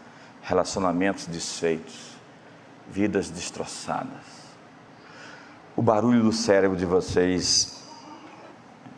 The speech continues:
é um ruído alto. Essa também seria uma mensagem que eu poderia pregar, mas o terceiro tópico me espera, que é educação. Se nós quisermos discipular nações,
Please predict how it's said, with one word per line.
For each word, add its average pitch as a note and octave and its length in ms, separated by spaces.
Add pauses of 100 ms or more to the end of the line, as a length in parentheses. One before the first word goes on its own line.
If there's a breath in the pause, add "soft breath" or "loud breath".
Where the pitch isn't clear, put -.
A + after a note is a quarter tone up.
é F2+ 80
um F2+ 100
ruído D#2+ 640
alto. - 520 (840)
Essa G#3+ 220
também F3+ 300
seria D3+ 280
uma E3 140
mensagem B2 460
que A#2+ 60
eu A2 40
poderia G2 340
pregar, F#2 540
mas F#2 220
o G2+ 60
terceiro G#2+ 360
tópico G2 400
me G2 100
espera, F#2 480 (720 loud breath)
que A2 140
é - 20
educação. A2+ 480 (540)
Se - 240
nós C3 160
quisermos C3+ 520
discipular A#2+ 1200
nações, - 840